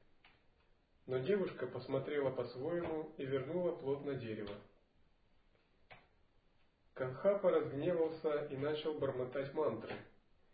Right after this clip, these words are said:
Из всех конечностей девушки стала струиться кровь, и она упала на землю. Все вокруг пришли в негодование, говоря: "Где же сострадание у этого йогина? Настоящие йоги не убивают".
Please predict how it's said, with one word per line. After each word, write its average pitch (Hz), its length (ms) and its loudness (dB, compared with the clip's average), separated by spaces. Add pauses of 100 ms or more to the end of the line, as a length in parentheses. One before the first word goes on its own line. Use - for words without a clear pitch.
(520)
Из 139 220 -4
всех 165 260 -6
конечностей 135 680 0
девушки 156 500 -2
стала 160 320 0
струиться 135 520 -4
кровь, 139 340 -2 (140)
и 165 40 -4
она 160 240 0
упала 131 400 2
на 131 140 -2
землю. 107 360 -6 (1600)
Все 175 240 -2
вокруг 175 460 0
пришли 143 360 -4
в 151 80 -6
негодование, 123 880 0
говоря: 113 500 0 (640)
"Где 143 300 -2
же 151 140 -4
сострадание 135 960 0
у 123 60 -2
этого 127 280 0
йогина? 107 560 -4 (300)
Настоящие 127 840 -2
йоги 175 240 -2
не 113 220 -4
убивают". 127 560 -2